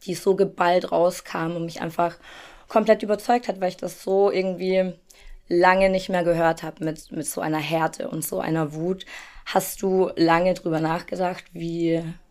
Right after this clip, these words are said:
wie wütend du wirst, wie deutlich du wirst, wie du deine Wortwahl wählst?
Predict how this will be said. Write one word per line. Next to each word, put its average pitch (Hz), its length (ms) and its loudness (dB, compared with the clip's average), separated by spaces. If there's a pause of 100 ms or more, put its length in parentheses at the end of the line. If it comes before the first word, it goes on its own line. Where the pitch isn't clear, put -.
(200)
wie 165 500 -6
wütend 190 440 -2
du 156 180 -4
wirst, 185 400 2
wie 160 140 -6
deutlich 170 480 0
du 190 180 -6
wirst, 208 380 -2
wie 175 100 -4
du 165 400 0
deine 160 340 -2
Wortwahl 185 840 -2 (160)
wählst? 185 840 -6